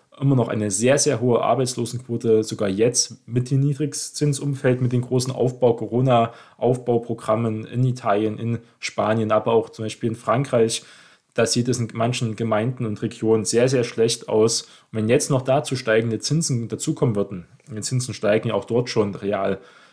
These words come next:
dann, ähm, kann das zu sehr großen Verwerfungen kommen. Wir haben es ja damals zweitausendelf auch mit der Griechenland-Staatspleite, die gerade so abgewendet werden konnte, gesehen.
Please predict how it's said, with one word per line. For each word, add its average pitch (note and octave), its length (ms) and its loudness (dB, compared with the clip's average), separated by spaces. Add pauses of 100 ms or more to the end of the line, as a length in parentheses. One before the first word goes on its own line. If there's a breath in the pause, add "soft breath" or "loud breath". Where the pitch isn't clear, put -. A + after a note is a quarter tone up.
(380 soft breath)
dann, B2 340 4
ähm, A2 180 -2
kann A#2+ 160 2
das A2+ 140 0
zu G2+ 160 -4
sehr A#2+ 220 4
großen B2 320 0
Verwerfungen A#2 580 2
kommen. C#3+ 480 0
Wir A2+ 180 -4
haben A2 180 2
es - 100 -2
ja A2+ 80 0
damals A2 340 0
zweitausendelf A2 640 0
auch G#2+ 320 -2
mit G#2+ 220 -10
der G#2+ 100 -2
Griechenland-Staatspleite, A2+ 1900 0
die G#2+ 140 -6
gerade A2 220 0
so - 80 -4
abgewendet G#2+ 560 -2
werden G#2+ 220 0
konnte, G#2+ 280 -2
gesehen. A#2 540 0